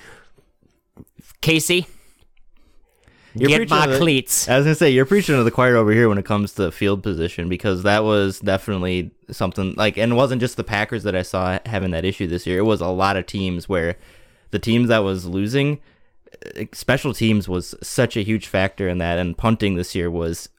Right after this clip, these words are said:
Speaker 2: abysmal
Speaker 1: And
Speaker 2: almost
Speaker 1: I
Speaker 2: across the board.
Speaker 1: I said it for a long, I said it since last year that I don't think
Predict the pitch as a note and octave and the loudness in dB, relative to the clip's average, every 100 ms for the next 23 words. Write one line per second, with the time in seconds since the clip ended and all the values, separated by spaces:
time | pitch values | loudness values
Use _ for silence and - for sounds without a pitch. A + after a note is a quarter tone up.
0 | _ G#2 G2 G#2+ G2+ F2+ F#2 G2+ B2+ B2 | _ -4 0 0 0 -2 0 0 0 0
1 | G#2+ G#2 - G#2+ F2+ F#2+ G2+ D2+ A2 G#2+ | 0 0 -2 -8 -4 -2 -2 -2 -2 0
2 | C3+ - - B2+ G#2+ G#2 G2 G2+ G#2+ - | 0 0 0 0 -2 -4 -2 -2 -2 -4
3 | G2+ A#2 A2+ G2 - F#2 - F2+ G#2+ - | -4 -2 -4 -4 -6 -8 -6 -4 -4 -6
4 | - F#2+ E2 - _ - E2 E2 F#2 G2 | -6 -4 -4 -8 _ -8 -8 -8 -8 -6
5 | G2 G2 - G2 F2 - - | -4 -6 -6 -6 -6 -10 -18